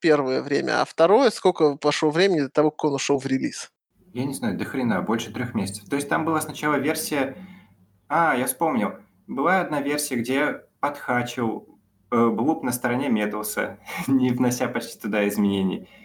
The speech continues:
Speaker 2: Потом была версия, э, с изменением в Блупе легкими.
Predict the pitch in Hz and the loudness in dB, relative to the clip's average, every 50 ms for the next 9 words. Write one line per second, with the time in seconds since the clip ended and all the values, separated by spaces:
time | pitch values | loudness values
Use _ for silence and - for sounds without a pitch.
0 | - _ _ - 208 214 - 131 147 147 139 143 147 147 143 135 139 139 135 - | -20 _ _ -8 -8 -4 -2 -2 -2 0 0 0 2 2 2 2 0 -2 -2 -6
1 | - - 143 135 135 135 127 113 87 - - - 107 110 110 107 104 104 104 - | -6 -4 -2 2 2 2 2 2 0 -4 -8 -4 -2 0 0 0 0 0 0 -2
2 | - 117 107 113 117 123 131 139 139 139 139 143 139 - - 101 113 120 123 120 | -2 -2 0 2 2 2 2 0 0 -2 -2 -4 -4 -6 -2 0 0 2 4 2
3 | 117 117 - 120 117 113 110 107 104 - - - _ - - - _ _ _ _ | 2 2 0 0 2 2 2 2 0 -2 -6 -10 _ -20 -20 -20 _ _ _ _
4 | 107 110 113 117 117 110 113 - - - 123 117 113 113 110 110 | -2 0 2 2 2 0 0 -6 -8 -4 -2 0 2 2 0 0